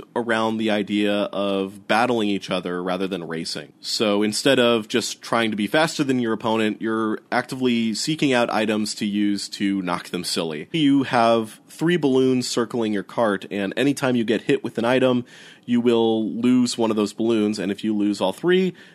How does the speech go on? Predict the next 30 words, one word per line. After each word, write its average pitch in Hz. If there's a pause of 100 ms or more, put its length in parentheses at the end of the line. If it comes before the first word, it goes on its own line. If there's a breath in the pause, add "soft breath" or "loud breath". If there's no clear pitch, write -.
then 113
you're 107
out 104
and 98
your 98
opponent 90
wins. - (300 loud breath)
It's -
a 165
really 180 (320)
simple 170
mode, 135
but 120
it -
is 127
just -
so -
much 113
fun. 98
And 120
again, 127
it's, 117
it's 135
a 151 (140)
mode 160
that 143
has 131
been 120
iterated 117
on 104